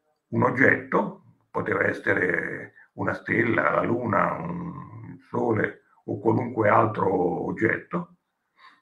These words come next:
e quindi il filo a piombo, eh, ci indicava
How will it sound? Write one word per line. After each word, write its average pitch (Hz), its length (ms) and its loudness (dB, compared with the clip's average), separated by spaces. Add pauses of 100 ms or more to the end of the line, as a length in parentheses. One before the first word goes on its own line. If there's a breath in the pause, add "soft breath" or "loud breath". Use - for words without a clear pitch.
(220 soft breath)
e 160 200 2
quindi 143 600 4
il 113 160 0
filo 160 220 -2
a 190 40 -2
piombo, 143 720 4 (320)
eh, 127 640 -6
ci 135 200 2
indicava 123 920 6